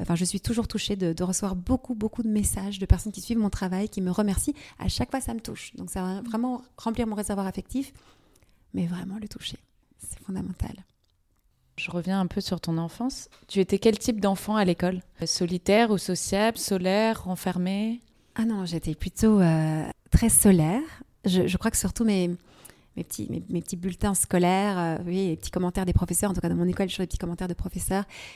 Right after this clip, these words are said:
Speaker 1: C'était toujours dire que, que j'étais très souriante. Et, et peut-être que là, il y a, il y a toujours eu un contraste dans ma vie, c'est que je crois que je renvoie quelque chose de très solaire, de très lumineux, de très souriant, et cetera. Euh,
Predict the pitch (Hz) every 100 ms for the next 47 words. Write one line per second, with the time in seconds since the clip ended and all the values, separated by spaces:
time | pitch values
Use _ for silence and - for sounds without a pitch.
0 | - - 175 175 185 190 196 - 180 -
1 | - 180 175 170 - 180 - 226 208 196
2 | 185 220 - - _ _ _ _ _ _
3 | - 190 - 202 - 254 - - 196 220
4 | 233 180 185 190 - 277 269 196 262 254
5 | - 254 - - - - - 185 190 254
6 | 311 214 - 175 - - 208 196 214 214
7 | 240 226 175 196 196 175 - _ - -
8 | 254 240 233 226 226 226 208 - - 208
9 | 208 214 220 190 - 208 196 - 196 208
10 | 208 214 196 196 196 185 247 - - -
11 | - - 175 175 175